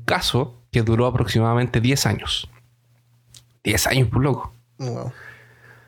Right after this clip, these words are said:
Speaker 1: La relación solamente terminó cuando Mackenzie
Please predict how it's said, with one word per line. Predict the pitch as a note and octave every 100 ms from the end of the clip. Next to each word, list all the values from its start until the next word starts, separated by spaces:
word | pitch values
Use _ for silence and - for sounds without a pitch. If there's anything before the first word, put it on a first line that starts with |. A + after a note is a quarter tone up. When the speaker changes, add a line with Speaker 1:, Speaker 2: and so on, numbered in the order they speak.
| _ _ -
Speaker 1:
La | B2+
relación | C#3 C#3+ B2+ E3+ F3+ F#3
solamente | F3+ E3+ F3 F3+ F3
terminó | F3 D#3 D#3 D#3+
cuando | D#3+ D3
Mackenzie | C3+ D#3 F#3 F3+ - C3+ C#3+